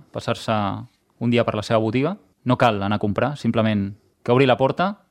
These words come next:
i es deixi portar, perquè realment és una delícia parlar amb aquesta persona d'atletisme o del que calgui. I realment passareu una molt bona estona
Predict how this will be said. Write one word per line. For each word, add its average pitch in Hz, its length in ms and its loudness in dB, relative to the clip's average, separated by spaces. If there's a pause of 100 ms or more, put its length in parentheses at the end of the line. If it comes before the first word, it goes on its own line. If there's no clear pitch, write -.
(180)
i 117 120 0
es 107 80 0
deixi 123 220 0
portar, 123 400 0
perquè 101 680 -4 (320)
realment 123 440 2
és - 80 -6
una 127 140 4
delícia 120 340 0
parlar 104 540 -4 (180)
amb 110 140 -2
aquesta 113 260 0
persona 139 460 -4 (160)
d'atletisme 131 560 -2 (160)
o 117 100 -4
del 107 140 0
que 104 100 -6
calgui. 101 300 -2 (480)
I 104 720 -8
realment 117 380 0
passareu 104 400 -2 (400)
una 127 180 4
molt 131 220 4
bona 113 160 0
estona 123 320 -4